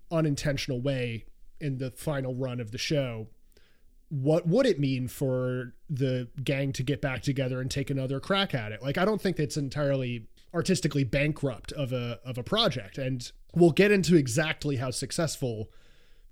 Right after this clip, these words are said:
the team was at simplifying or clarifying or making an entertaining movie version of the show.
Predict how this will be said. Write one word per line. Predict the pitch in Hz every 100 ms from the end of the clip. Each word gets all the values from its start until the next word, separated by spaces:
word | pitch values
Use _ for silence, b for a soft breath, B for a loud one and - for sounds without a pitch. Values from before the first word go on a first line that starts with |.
| -
the | 139 135
team | - 160 131
was | 135 135 110 104 -
at | 123 113 - - - - - - - -
simplifying | - - 170 147 147 151 151 139 131
or | 127
clarifying | - 165 147 127 - 131 127 120 120
or | 117 120 117 b b b b b -
making | 165 165 165 151
an | 139
entertaining | 135 143 - 151 135 123 117 113 -
movie | 139 151 180 147 135
version | 113 135 135 139 110 98 - - - - -
of | 135 120 107
the |
show. | 113 - 117 92